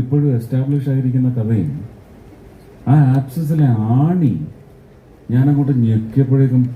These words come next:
പൊട്ടിത്തെറിച്ചിട്ട് അത് നേരെ അമൃതയുടെ റൂഫിൽ പോയി അടിച്ച് അവിടെ ഒരു ചോരപ്പാടും കുറച്ച് മഞ്ഞ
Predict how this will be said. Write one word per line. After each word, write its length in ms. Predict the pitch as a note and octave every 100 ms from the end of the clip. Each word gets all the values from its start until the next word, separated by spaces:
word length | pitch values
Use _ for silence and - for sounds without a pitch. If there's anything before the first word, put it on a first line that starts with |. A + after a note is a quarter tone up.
| -
പൊട്ടിത്തെറിച്ചിട്ട് 1000 | A2+ A#2 - - E3 - A2 G#2+ A#2 A2
അത് 100 | G#2 G#2+ G#2 G2
നേരെ 300 | G#2 A#2 A2+ - - - - F#2+
അമൃതയുടെ 460 | G#2+ A#2+ A#2+ A2+ G2 F#2
റൂഫിൽ 380 | A#2+ D#3 D3 -
പോയി 160 | A2 G#2 F#2+
അടിച്ച് 260 | F#2+ G2+ G2 - - - G2
അവിടെ 200 | A#2+ E3+ C#3+
ഒരു 100 | A2 -
ചോരപ്പാടും 600 | G2+ A2+ B2+ A#2+ A2 G#2 G2+
കുറച്ച് 300 | A2 B2+ B2 A2+ G2+
മഞ്ഞ 220 | A2